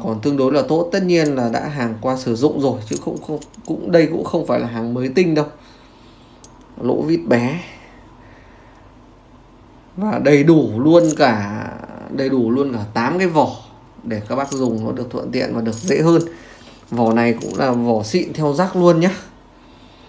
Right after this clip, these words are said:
À, những cái dòng cổ thì họ sẽ không đề chữ đâu. Những cái dòng Anh cổ thường thường là vậy, nhưng mà nó là xịn. Còn các hãng về họ mới dập chữ vào,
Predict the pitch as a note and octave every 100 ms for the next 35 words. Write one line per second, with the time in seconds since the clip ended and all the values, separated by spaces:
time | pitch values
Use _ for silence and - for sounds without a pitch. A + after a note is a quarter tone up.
0 | - - - - C3 C3 E3+ F#3+ E3+ E3
1 | C#3+ F3 C#3 A#2 B2+ C3+ C#3 A#2+ D#3+ -
2 | F#3+ F3+ D3 B2+ G#3 - A3 - - -
3 | - - - - - E3+ F3+ E3 C#3+ D3+
4 | D3+ D#3 A#2 A2+ D#3 C#3 D3 C#3 B2+ B2
5 | D3+ - - - C#3+ D3+ D#3 C#3 B2 B2
6 | D3 C#3+ F#3 F3 - - - A#2+ D3+ E3+
7 | - G3 F3 D3 B2 B2+ A#2 A2 D3 F3
8 | F#3 - - - - D#3+ D3+ D3+ - G3
9 | A3+ G#3 D3+ A2+